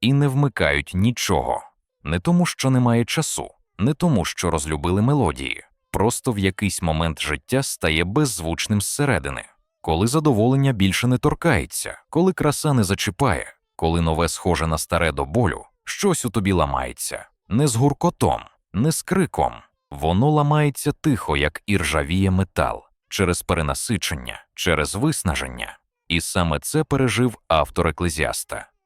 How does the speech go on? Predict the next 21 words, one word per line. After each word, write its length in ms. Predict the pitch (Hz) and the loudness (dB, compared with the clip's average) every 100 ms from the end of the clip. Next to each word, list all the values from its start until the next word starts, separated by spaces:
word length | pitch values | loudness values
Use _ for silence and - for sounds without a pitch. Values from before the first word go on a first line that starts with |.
| - | -10
Не 240 | 78 80 | -4 -2
через 360 | 82 110 113 120 | 0 0 0 -2
бідність, 720 | 143 113 67 60 - - - _ | -2 -2 -2 -10 -10 -12 -18 _
через 380 | - 85 78 78 | -6 -2 0 0
надлишок. 760 | 131 123 73 71 - - - - _ _ - | 0 0 -2 -4 -6 -8 -12 -16 _ _ -4
"Я 180 | 82 | -2
будував 420 | 117 151 156 175 - | 2 2 2 2 0
собі 280 | - 143 | -2 0
доми, 440 | 113 101 123 82 - _ | 2 4 4 0 -4 _
насаджував 760 | 76 82 - 120 104 90 76 67 | -2 0 2 0 0 0 0 0
виноградники, 880 | 71 69 76 117 120 120 - 101 90 _ - | 0 -2 2 2 2 0 0 -2 -4 _ -2
розводив 580 | 76 80 82 85 78 | 0 0 2 0 0
сади, 520 | - - 71 87 123 117 _ | -4 -2 0 0 0 -4 _
нагромаджував 760 | 78 98 117 160 170 135 131 120 | -2 0 2 2 0 2 0 0
срібло 480 | - 98 82 78 71 | 0 0 0 0 0
і 60 | |
золото, 580 | 69 113 139 131 127 120 _ _ - | 0 0 2 2 0 -2 _ _ -6
мав 320 | 73 78 - | 0 0 0
слуг 420 | - 80 73 - | -4 -2 -2 -4
і 80 | 95 | -8
служниць. 760 | - 80 73 120 113 - - | -4 -4 -2 0 0 -2 -12